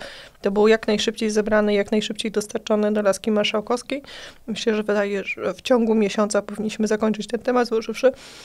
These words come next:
na fakt, że później też są święta Bożego Narodzenia i to jest czas, który poświęcamy zupełnie innym tematom, szczególnie skupiając się na tej atmosferze świąt i, i naszej rodzinie. W związku z tym, mm, na pewno chcielibyśmy ten,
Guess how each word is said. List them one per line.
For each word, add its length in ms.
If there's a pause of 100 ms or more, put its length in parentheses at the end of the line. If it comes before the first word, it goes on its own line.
(260)
na 100
fakt, 180
że 100
później 280
też 160
są 140
święta 380
Bożego 320
Narodzenia 560
i 180 (880)
to 80
jest 200
czas, 260
który 260
poświęcamy 580
zupełnie 440
innym 320
tematom, 640 (100)
szczególnie 400
skupiając 520
się 160
na 180
tej 200
atmosferze 560
świąt 360
i, 140 (280)
i 80
naszej 360
rodzinie. 440
W 40
związku 280
z 80
tym, 420
mm, 300
na 80
pewno 260
chcielibyśmy 680
ten, 320